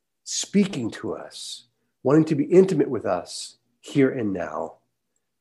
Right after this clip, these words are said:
that can also help us live the sacrament of the present moment.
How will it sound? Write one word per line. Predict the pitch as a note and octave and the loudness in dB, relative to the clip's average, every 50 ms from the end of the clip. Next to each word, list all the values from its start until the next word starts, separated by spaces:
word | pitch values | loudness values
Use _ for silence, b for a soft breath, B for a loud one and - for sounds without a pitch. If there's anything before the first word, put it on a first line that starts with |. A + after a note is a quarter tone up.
| _ _ _ _ _ _ _ _ _ - | _ _ _ _ _ _ _ _ _ 2
that | C3 D3+ D3+ - - | 4 4 4 4 0
can | - - - - | -4 -6 -4 0
also | - D3 E3+ G#3 G3 - - D3 A#2 | 4 4 6 6 4 2 0 -2 -2
help | - A2+ G2+ F#2+ - - | 0 -2 -2 -2 -2 -6
us | G2+ - - | -10 -6 0
live | B2+ B2+ B2+ A2+ | 2 2 2 2
the | A2+ | 0
sacrament | - - C3+ A#2+ G#2 G2+ - - G2+ G2 G2 | -6 -4 -4 -4 -4 -4 -6 -10 -10 -10 -12
of | G2+ | -12
the | - | -10
present | - F#2+ F2+ G#2+ - B2+ | -8 -8 -8 -8 -10 -12
moment. | G2+ E2 - - - _ _ | -12 -14 -14 -18 -20 _ _